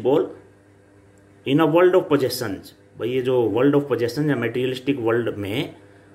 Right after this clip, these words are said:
भाई उसको आभास हो जाता है, he can understand that he can understand that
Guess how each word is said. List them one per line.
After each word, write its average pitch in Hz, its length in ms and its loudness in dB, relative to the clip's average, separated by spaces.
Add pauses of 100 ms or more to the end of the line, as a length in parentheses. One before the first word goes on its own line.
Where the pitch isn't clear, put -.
(140)
भाई 113 100 0
उसको 143 220 0
आभास 143 380 0
हो 110 60 0
जाता 98 340 -2
है, 160 220 0
he 135 120 2 (160)
can 139 200 2
understand 135 520 -2
that 131 260 -2 (2250)
he 123 160 2
can 147 180 4
understand 123 580 2
that 113 280 -4